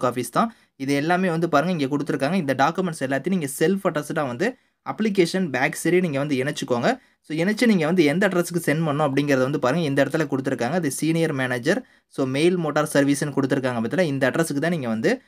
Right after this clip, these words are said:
ஸ்பீட் போஸ்ட் இல்லைனா வந்து ரேஷர் போஸ்ட்ல வந்து நீங்க வந்து சென்ட் பண்ணணும் அப்படிங்கிற மாதிரி கொடுத்துருக்காங்க. லாஸ்ட் டேட்டை பொறுத்த வரைக்கும் தேர்ட்டீன்த்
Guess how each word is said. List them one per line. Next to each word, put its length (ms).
ஸ்பீட் 360
போஸ்ட் 260
இல்லைனா 220
வந்து 220
ரேஷர் 380
போஸ்ட்ல 340
வந்து 180
நீங்க 180
வந்து 220
சென்ட் 220
பண்ணணும் 240
அப்படிங்கிற 380
மாதிரி 200
கொடுத்துருக்காங்க. 500
லாஸ்ட் 320
டேட்டை 280
பொறுத்த 220
வரைக்கும் 320
தேர்ட்டீன்த் 460